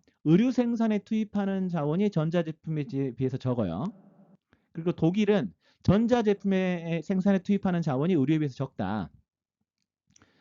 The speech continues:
그러면 이제 중국 같은 경우는 의류 생산에 비교 우위를 가지고 있는 거고 독일은 전자제품 생산에 비교 우위를 가지고 있는 거죠.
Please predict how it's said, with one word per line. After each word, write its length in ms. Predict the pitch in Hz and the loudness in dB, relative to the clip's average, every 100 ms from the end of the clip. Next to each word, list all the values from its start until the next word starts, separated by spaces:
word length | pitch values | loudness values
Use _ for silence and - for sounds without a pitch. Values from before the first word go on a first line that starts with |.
| _ | _
그러면 220 | 160 226 233 | 0 2 2
이제 120 | 190 | 0
중국 280 | 175 170 214 | 0 -2 0
같은 260 | 220 214 | 0 2
경우는 320 | 185 175 180 | 0 2 2
의류 240 | 143 156 214 | 4 2 2
생산에 880 | 220 208 202 202 196 190 214 233 220 | 0 0 0 0 0 0 0 0 -2
비교 320 | - 196 220 | 2 2 4
우위를 280 | 240 190 160 | 4 4 2
가지고 240 | 143 131 127 | 0 -2 -2
있는 160 | 113 | -2
거고 460 | 101 85 76 117 202 _ _ _ _ _ _ - | -4 -8 -8 -6 -8 _ _ _ _ _ _ -2
독일은 480 | 143 185 196 240 254 _ - | 0 2 4 2 -2 _ -6
전자제품 800 | 151 175 208 214 208 190 - 180 | -2 0 2 2 2 0 -2 -4
생산에 500 | 196 185 180 180 196 | -2 -4 -4 -2 -4
비교 320 | 185 170 185 | -2 0 2
우위를 220 | 170 156 | 2 2
가지고 240 | 143 131 127 | -2 -4 -4
있는 160 | 117 | -4
거죠. 300 | 117 95 143 | -6 -10 -12